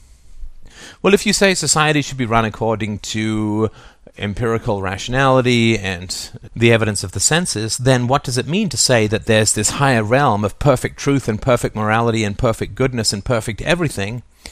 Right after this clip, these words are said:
if all the decisions that you're gonna make in society completely reject that as a reference point? You can't logically say that the truth, the, uh, the absolute and perfect truth in the universe is revealed,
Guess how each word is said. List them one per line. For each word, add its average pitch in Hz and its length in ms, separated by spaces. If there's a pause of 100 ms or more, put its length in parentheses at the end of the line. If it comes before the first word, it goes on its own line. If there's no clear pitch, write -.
(200)
if 131 160
all 156 200
the 143 80
decisions 123 500
that 117 120
you're 127 80
gonna 117 180
make 113 280
in 104 80
society 120 720 (260)
completely 156 460
reject 123 600
that 104 200
as 117 120
a 131 60
reference 165 380
point? 87 360 (1080)
You 160 140
can't 170 480
logically 117 880 (100)
say 120 800 (320)
that 110 640
the 113 100
truth, 185 560
the, 123 100
uh, 117 220
the 123 140
absolute 147 480
and 110 120
perfect 135 380
truth 151 260
in 117 80
the 107 80
universe 113 540
is 117 180
revealed, 113 600